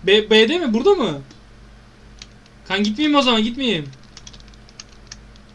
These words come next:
Kanka adamı para teslim etmeyeyim de kargo gibi.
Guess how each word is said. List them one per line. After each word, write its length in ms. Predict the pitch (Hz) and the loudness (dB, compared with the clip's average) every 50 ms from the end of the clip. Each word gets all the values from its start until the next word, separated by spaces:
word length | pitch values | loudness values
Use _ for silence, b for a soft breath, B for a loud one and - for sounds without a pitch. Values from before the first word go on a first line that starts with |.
| - - - - - - - - - - - - - - - - - - - - - - - - - - - - - - - - - - - - - - - - - - - - - - - _ - - - - - - - - - - - - - | -20 -20 -20 -20 -20 -20 -20 -20 -20 -20 -20 -20 -20 -20 -20 -20 -20 -20 -20 -20 -20 -20 -20 -20 -20 -20 -20 -20 -20 -20 -20 -20 -20 -20 -20 -20 -20 -20 -20 -20 -20 -20 -20 -20 -20 -20 -20 _ -20 -20 -20 -20 -20 -20 -20 -20 -20 -20 -20 -20 -12
Kanka 180 | - 208 214 190 | -10 -8 -6 -4
adamı 280 | 190 226 240 240 220 233 | -2 -2 -2 -2 -2 0
para 240 | 214 214 220 226 | 2 2 2 2
teslim 300 | 220 226 208 214 - 226 | 0 -2 -2 -2 -2 -4
etmeyeyim 300 | 247 226 220 233 254 247 | -4 -4 -4 -4 -2 -2
de 80 | 214 180 | -4 -4
kargo 300 | - 180 180 175 175 175 | -2 -2 -2 -2 -2 -4
gibi. 280 | 170 165 156 160 180 | -4 -4 -6 -6 -8